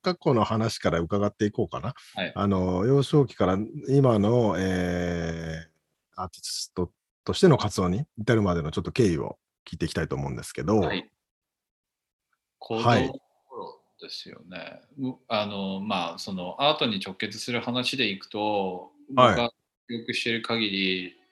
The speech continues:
Speaker 2: 絵を描いてない日は多分なかったと思うんですよね。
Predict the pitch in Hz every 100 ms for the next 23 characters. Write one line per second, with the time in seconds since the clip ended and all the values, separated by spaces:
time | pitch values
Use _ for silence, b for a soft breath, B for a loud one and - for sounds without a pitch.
0 | _ _ - 123 110 - 117 113 - -
1 | 95 98 98 95 101 92 - 101 90 90
2 | 92 92 - 90 - 90 92 87 87 -
3 | 90 - 85